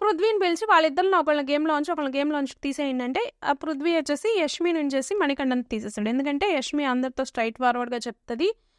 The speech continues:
ఆమె అనేసి యష్మి నుంచేసి పృథ్-, ఆమె మణికంఠని తీసేస్తాడు. So, గేమ్‌లో అవుట్, అవుట్ అయిన వాళ్ళు వచ్చేసి సంచాలక్ అనమాట. నెక్స్ట్ రౌండ్‌లో యష్మి, ప్రేరణ వస్తారు. మణికంఠ ఏం చేస్తాడంటే యష్మిని గేమ్‌లోంచి తీసేస్తాడు. అమ్మాయి పాజిటివ్‌గానే తీసుకుంటే వెళ్ళిపోతది. యష్మి ఏం మాట్లాడదు.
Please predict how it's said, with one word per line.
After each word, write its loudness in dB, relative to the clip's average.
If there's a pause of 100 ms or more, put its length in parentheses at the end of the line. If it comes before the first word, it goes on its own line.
(240)
ఆమె 2 (240)
అనేసి 0 (220)
యష్మి 0
నుంచేసి -2
పృథ్-, -2 (100)
ఆమె 2
మణికంఠని 0
తీసేస్తాడు. -2
So, 2
గేమ్‌లో 4
అవుట్, 4
అవుట్ 0
అయిన 2
వాళ్ళు 0
వచ్చేసి -4 (140)
సంచాలక్ 0
అనమాట. -2
నెక్స్ట్ 0
రౌండ్‌లో 2
యష్మి, 0
ప్రేరణ 0
వస్తారు. -2
మణికంఠ 0
ఏం 2
చేస్తాడంటే 0
యష్మిని 0
గేమ్‌లోంచి 0
తీసేస్తాడు. -2
అమ్మాయి 2
పాజిటివ్‌గానే 0
తీసుకుంటే -4
వెళ్ళిపోతది. -2
యష్మి -6
ఏం -2
మాట్లాడదు. -2